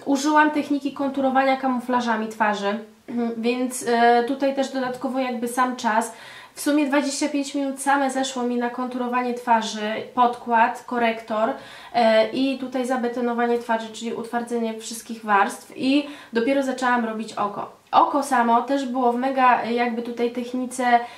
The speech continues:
ciężkiej robione, bo nie dość, że było tutaj techniką kredki rozcieranej robione wszystko,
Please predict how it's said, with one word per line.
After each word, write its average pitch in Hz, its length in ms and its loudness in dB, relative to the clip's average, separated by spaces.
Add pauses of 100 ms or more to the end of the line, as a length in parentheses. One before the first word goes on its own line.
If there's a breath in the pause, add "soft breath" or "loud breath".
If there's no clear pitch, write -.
(140 loud breath)
ciężkiej 247 460 2
robione, 233 340 0
bo 233 120 -2
nie 240 120 0
dość, 247 200 -2
że 240 120 -4
było 247 280 -2
tutaj 240 240 -2
techniką 247 480 -6
kredki 254 400 -4
rozcieranej 220 720 -4
robione 214 440 -2
wszystko, - 640 -2